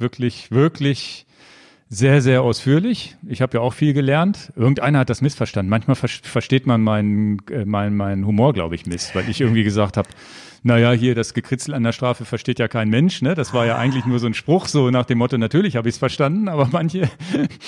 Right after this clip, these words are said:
Speaker 1: deswegen muss ich auch vorsichtig sein, wahrscheinlich mit den Bremsscheiben und W D vierzig,
Speaker 2: <laughs> Deswegen
Speaker 1: weil
Speaker 2: sag
Speaker 1: man
Speaker 2: ich das
Speaker 1: versteht das
Speaker 2: schon,
Speaker 1: gar
Speaker 2: man
Speaker 1: nicht.
Speaker 2: versteht deinen Humor gar nicht.
Speaker 1: Ich hab das so, manchmal hau ich das so trocken raus und die Leute denken, „Was erzählt er denn da für einen Scheiß?“ <laughs>
Speaker 2: Ich persönlich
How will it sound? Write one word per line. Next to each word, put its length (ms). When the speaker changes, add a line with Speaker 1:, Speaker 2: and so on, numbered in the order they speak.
Speaker 1:
deswegen 320
muss 140
ich 80
auch 80
vorsichtig 460
sein, 200
wahrscheinlich 360
mit 160
den 100
Bremsscheiben 560
und 120
W 100
D 100
vierzig, 520
Speaker 2:
<laughs> 40
Deswegen 280
Speaker 1:
weil 40
Speaker 2:
sag 140
Speaker 1:
man 80
Speaker 2:
ich 60
das 120
Speaker 1:
versteht 260
das 60
Speaker 2:
schon, 80
Speaker 1:
gar 120
Speaker 2:
man 100
Speaker 1:
nicht. 60
Speaker 2:
versteht 340
deinen 180
Humor 340
gar 220
nicht. 160
Speaker 1:
Ich 140
hab 100
das 180
so, 320
manchmal 600
hau 120
ich 60
das 160
so 80
trocken 300
raus 320
und 100
die 80
Leute 280
denken, 260
„Was 140
erzählt 300
er 120
denn 140
da 100
für 140
einen 40
Scheiß?“ 540
<laughs> 1080
Speaker 2:
Ich 240
persönlich 720